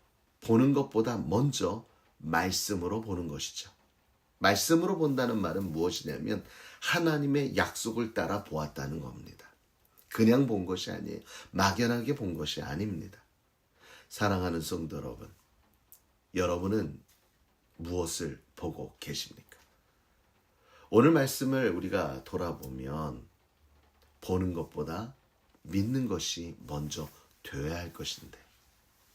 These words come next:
우리가 온전한 믿음 가운데 영적인 눈이 열린다면 마땅히 우리에게 허락하신 하나님의 놀라운 일들, 약속하신 일들을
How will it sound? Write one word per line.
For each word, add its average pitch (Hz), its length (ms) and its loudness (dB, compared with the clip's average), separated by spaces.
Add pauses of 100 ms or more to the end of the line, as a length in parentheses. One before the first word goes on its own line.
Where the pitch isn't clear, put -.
(920)
우리가 139 340 8
온전한 127 640 4
믿음 117 320 0
가운데 82 640 0 (140)
영적인 101 640 -2
눈이 90 440 -6 (280)
열린다면 78 800 -2 (1900)
마땅히 151 540 2
우리에게 104 680 2
허락하신 120 720 -4
하나님의 113 460 -2
놀라운 87 560 -2
일들, 87 380 -6 (640)
약속하신 80 720 -4
일들을 95 640 0